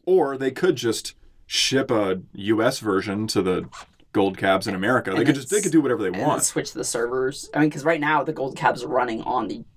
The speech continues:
Speaker 2: the Japanese server.
Speaker 1: Yeah. I mean, they could do whatever they want. It's software. So who knows?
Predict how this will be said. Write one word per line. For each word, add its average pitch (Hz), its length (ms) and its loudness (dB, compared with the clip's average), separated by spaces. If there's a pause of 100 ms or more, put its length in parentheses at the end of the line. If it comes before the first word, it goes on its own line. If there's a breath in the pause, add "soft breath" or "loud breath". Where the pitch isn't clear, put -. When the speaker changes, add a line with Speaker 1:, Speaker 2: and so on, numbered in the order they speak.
(140)
Speaker 2:
the 110 340 -8
Japanese - 460 -2
server. - 200 -2
Speaker 1:
Yeah. 82 320 2 (100)
I 117 60 0
mean, 127 160 0
they 220 120 4
could 170 140 2
do 131 140 0
whatever 113 180 2
they 92 100 0
want. 92 240 0
It's 98 100 -4
software. 98 640 0 (240)
So 95 460 0 (240)
who 147 120 6
knows? 104 440 -2